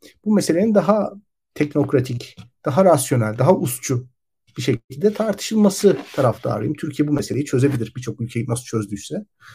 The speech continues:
Ee, ancak bu olmadı. Bu acitasyonun da çok bilinçli olarak köpürtüldüğü kanaatindeyim.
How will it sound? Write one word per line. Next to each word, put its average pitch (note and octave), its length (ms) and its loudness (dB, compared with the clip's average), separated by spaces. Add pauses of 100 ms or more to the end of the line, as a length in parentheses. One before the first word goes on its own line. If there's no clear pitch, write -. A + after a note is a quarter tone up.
(420)
Ee, B2 280 2 (180)
ancak G3+ 340 4
bu G3 180 6
olmadı. F3 440 4 (420)
Bu G#3+ 500 0
acitasyonun F3+ 680 2
da B3+ 80 -2
çok - 260 -4
bilinçli F#3 300 2
olarak F#3+ 280 0
köpürtüldüğü E3+ 800 0 (120)
kanaatindeyim. G2+ 920 -6